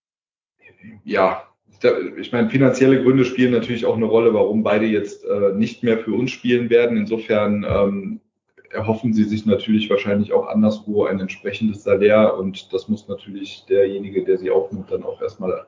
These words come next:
erstmal bieten. Insofern, ich bin auch sehr gespannt, in, sowohl in sportlicher eben als auch in der Hinsicht, äh, wo es beide dann am Ende hin verschlägt.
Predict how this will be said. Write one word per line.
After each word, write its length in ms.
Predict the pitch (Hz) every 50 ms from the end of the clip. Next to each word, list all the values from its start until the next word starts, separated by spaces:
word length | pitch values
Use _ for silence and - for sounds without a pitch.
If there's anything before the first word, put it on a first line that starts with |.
| _ -
erstmal 300 | 80 90 - - 92 87
bieten. 380 | - 98 95 - - 82 - _ - - - - - - - - _
Insofern, 360 | 90 101 98 101 110 107 101
ich 120 | - -
bin 140 | - 120 113
auch 140 | 110 110 -
sehr 100 | 117 110
gespannt, 420 | 101 98 - - 92 87 87 87 90
in, 260 | 90 90 87 - - _ _
sowohl 300 | _ - 98 107 113 117
in 60 | 110
sportlicher 680 | 110 - - 120 123 139 135 - 123 - - 113 107 -
eben 220 | 98 107 107 107
als 140 | 101 98 98
auch 120 | 104 98 98
in 100 | 95 98
der 120 | 98 101
Hinsicht, 480 | 104 101 101 104 101 98 - - - -
äh, 320 | 92 98 98 95 95 95
wo 100 | 98 101
es 140 | 101 101 -
beide 280 | 92 92 98 107 101
dann 180 | 98 95 95 95
am 60 | 87 87
Ende 160 | 90 92 92
hin 100 | 95 -
verschlägt. 440 | _ 98 - - - - - -